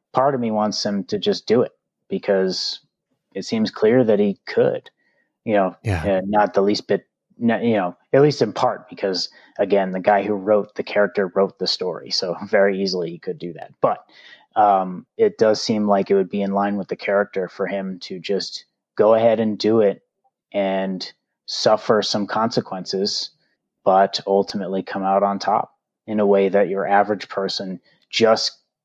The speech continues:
Speaker 1: can't do or won't do, whether they
Speaker 2: Yeah.
Speaker 1: can or not.
Speaker 2: Brian,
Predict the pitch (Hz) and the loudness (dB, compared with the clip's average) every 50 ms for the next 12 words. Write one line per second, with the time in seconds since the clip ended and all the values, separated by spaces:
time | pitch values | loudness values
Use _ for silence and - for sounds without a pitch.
0 | _ _ _ - - - - 113 110 107 101 - - _ _ _ _ _ _ _ | _ _ _ -16 -14 -10 -6 -4 -2 -2 -2 -4 -6 _ _ _ _ _ _ _
1 | _ _ _ - 101 92 76 62 - _ _ _ _ _ _ - 113 107 104 95 | _ _ _ -4 -4 -4 -4 -6 -10 _ _ _ _ _ _ 0 2 2 2 2
2 | - - 107 101 101 - - _ - - 90 80 73 - - _ _ _ _ _ | 2 2 2 2 2 0 -4 _ -8 -6 -6 -6 -8 -12 -18 _ _ _ _ _
3 | _ _ _ _ - 117 113 107 104 101 98 92 95 92 87 - 104 92 90 90 | _ _ _ _ -2 2 4 4 4 2 0 0 -2 -2 -4 -4 -8 -10 -10 -10
4 | 87 87 87 85 82 - - _ _ _ _ _ _ _ _ _ _ - 120 110 | -10 -8 -6 -6 -6 -8 -12 _ _ _ _ _ _ _ _ _ _ -6 -2 -2
5 | 110 113 117 113 | 0 -2 -2 -4